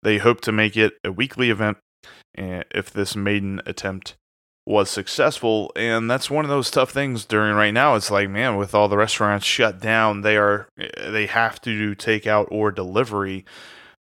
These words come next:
And with that being the case, there's lots of people championing, championing the cause. Look, it's far be it for me to, uh, tell you what to do with your money during this time, especially. I mean, I know me and my wife, we go to the Kroger and we get all the food, and we're <laughs> making sure that,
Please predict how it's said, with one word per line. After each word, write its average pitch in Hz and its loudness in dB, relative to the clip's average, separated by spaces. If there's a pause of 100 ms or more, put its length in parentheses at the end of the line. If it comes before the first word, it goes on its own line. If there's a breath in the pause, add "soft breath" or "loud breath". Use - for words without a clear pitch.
(200)
And 135 4
with 151 6
that 160 6
being 147 0
the 120 -2
case, 151 0
there's 117 -2
lots 120 0
of 120 -6
people 113 -6
championing, 110 -2 (160)
championing 113 -4
the 101 -6
cause. 107 2
Look, 110 0
it's 110 -8
far - 0
be 120 2
it 110 2
for - -8
me 104 -2
to, 98 0 (480 loud breath)
uh, - 0 (280)
tell 107 4
you 101 4
what 98 2
to 98 -14
do 98 -4
with 95 -4
your 98 -10
money 95 -4
during 95 -6
this 95 -6
time, 95 -2
especially. 95 0
I 98 0
mean, 98 -4
I 101 0
know 101 2
me 131 2
and 127 2
my 117 6
wife, 113 2
we 110 -2
go 120 4
to 113 4
the 104 2
Kroger 147 4
and 123 -2
we 101 0
get 117 2
all 110 6
the 101 4
food, 120 0
and 104 -4
we're 98 -4
<laughs> - -20
making 110 -2
sure 110 2
that, 101 0